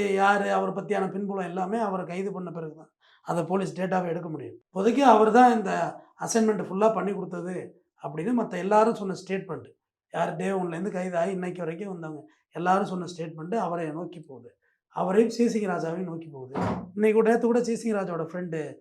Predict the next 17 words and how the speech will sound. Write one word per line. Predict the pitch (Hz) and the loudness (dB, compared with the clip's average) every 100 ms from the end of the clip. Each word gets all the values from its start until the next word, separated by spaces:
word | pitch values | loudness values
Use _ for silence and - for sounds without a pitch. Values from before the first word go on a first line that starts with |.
| _ | _
சஜித் | - 202 170 220 170 | -6 -2 2 0 0
அப்படிங்கிறவரை | 165 180 175 180 175 | -8 -8 -8 -6 -6
கைது | 165 165 | -6 -8
பண்ணியிருக்காங்க. | 151 143 165 240 262 - - _ | -10 -10 -4 -2 -2 -6 -20 _
அவர் | 196 226 226 | 4 6 6
மேலேயும் | 226 233 240 214 | 6 4 2 0
கொலை | 208 208 | 2 2
வழக்குகள்லாம் | 190 185 180 175 185 180 156 - _ _ | 2 -2 -6 -2 0 2 0 -6 _ _
நிலுவையில் | 160 196 185 160 | -6 -4 -4 -4
இருக்கு. | 143 135 - _ _ _ - | -8 -12 -20 _ _ _ -4
அதனால | 208 247 262 | 6 8 8
அவங்கள | 170 190 220 208 | 6 4 2 4
நோக்கியே | 233 247 262 262 | 2 4 6 8
தான் | 269 214 | 8 8
அந்த | 190 | 6
பயணம் | 180 190 190 | -2 -2 -2
போகுது. | 160 139 | -4 -6